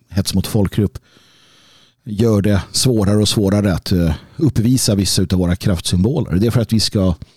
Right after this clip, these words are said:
glömma bort dem. Det är för att de inte ska få påverka vårt, eh, vare sig medvetna eller omedvetna. Jag menar tvärtom att vi måste göra det vi kan för att våra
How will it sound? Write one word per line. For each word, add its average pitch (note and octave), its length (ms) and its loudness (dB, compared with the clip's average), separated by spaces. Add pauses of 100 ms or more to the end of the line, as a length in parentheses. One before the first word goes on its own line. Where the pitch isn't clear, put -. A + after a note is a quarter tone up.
(440)
glömma G#2+ 440 0
bort B2+ 240 -2
dem. F2 140 2
Det F#2+ 60 2
är F#2 40 0
för F#2 60 0
att G2 240 0
de A#2+ 60 2
inte G2+ 180 0
ska - 180 -2
få - 100 -4
påverka G#2+ 520 0
vårt, F2+ 260 -2
eh, G2 60 2 (560)
vare G2+ 160 0
sig G#2 140 0
medvetna G#2+ 480 0
eller G2+ 80 -2
omedvetna. G2+ 500 0 (920)
Jag A2+ 180 0
menar G2+ 180 2
tvärtom G2 440 0
att E2 120 -2
vi F#2+ 60 0
måste F#2+ 280 0
göra F#2+ 320 2
det G2 80 0
vi G2 80 0
kan G2 400 -2
för - 160 -2
att D2+ 120 -4
våra D#2 220 -2